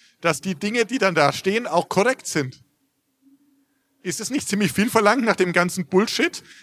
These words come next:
den Open A I jetzt hier in dem Demo schon gezeigt hat? Also ich halte das für maximal bedenklich, zum Zeitpunkt jetzt darauf sinnvolle Systeme abzustützen,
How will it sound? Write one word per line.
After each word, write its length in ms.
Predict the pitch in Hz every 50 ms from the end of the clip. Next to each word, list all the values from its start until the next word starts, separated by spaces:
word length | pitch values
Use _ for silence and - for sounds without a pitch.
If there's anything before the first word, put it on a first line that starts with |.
| _ -
den 120 | 175 180 185
Open 280 | 185 185 190 190 208
A 320 | 190 180 175 139 135 147 175
I 60 | 202
jetzt 200 | 202 196 - -
hier 280 | - 190 180 185 202
in 120 | 170 185 160
dem 160 | 156 151 139
Demo 300 | 143 151 165 190 226 240
schon 180 | - - 190 190
gezeigt 400 | 226 - - - 196 214 - -
hat? 140 | 247 277 - _ _ _ _ _
Also 240 | - 147 165 156
ich 160 | 208 220 214 202
halte 220 | 226 247 269 294
das 160 | 302 277 -
für 180 | - 196 190 190
maximal 560 | 175 175 202 - - 196 196 185 175 170 165
bedenklich, 680 | 143 165 135 170 180 208 226 - 247 262 254 - - - - - - - - - _
zum 200 | - 190 190 185
Zeitpunkt 500 | - - 170 190 185 - 170 180 175 139
jetzt 400 | 131 156 190 214 - - - - - - _
darauf 580 | - 165 175 180 196 180 180 185 180 - - -
sinnvolle 540 | - 208 240 269 - - 190 202 185 160
Systeme 480 | - 165 151 - - 220 262 262 214 156
abzustützen, 840 | 139 143 - - - 156 127 - - 165 170 - - - 262 262